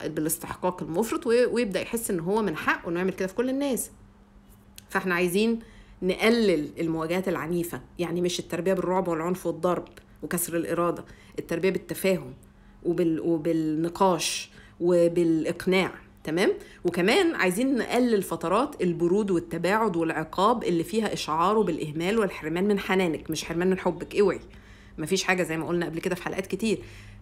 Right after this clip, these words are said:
منع الحب دي من الصفات النرجسية، فما ينفعش تعاقبي ابنك بإنك تشعريه إن هو هيفقد حبك كأم. المفروض ده حب غير مشروط،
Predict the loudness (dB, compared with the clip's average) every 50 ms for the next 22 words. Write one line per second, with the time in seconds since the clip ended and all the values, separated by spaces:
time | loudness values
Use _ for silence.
0 | -6 -2 2 4 6 6 6 6 4 4 2 0 -2 0 2 2 2 2 -2 -8
1 | -16 -20 -20 -20 -20 -14 -10 -4 -2 0 2 2 2 0 0 -2 -4 -2 -2 0
2 | -2 -2 -4 -6 -2 0 2 2 0 -2 -6 -10 -10 -8 -6 -4 -4 -4 -4 -4
3 | -2 -2 -2 -2 -4 0 2 2 2 2 -2 -2 0 0 0 0 0 0 0 0
4 | -2 -2 -2 -2 -2 0 0 -2 -2 -2 -4 -4 -4 -4 -2 -2 0 0 0 0
5 | 0 -2 -2 0 2 2 2 2 0 0 0 0 0 0 -2 -4 -6 -6 -4 -2
6 | 0 0 2 2 2 0 0 -2 0 2 2 4 4 2 0 0 -2 -4 -4 -4
7 | -2 -2 -2 0 0 2 2 2 4 4 2 0 0 0 0 0 0 0 -4 -10
8 | -16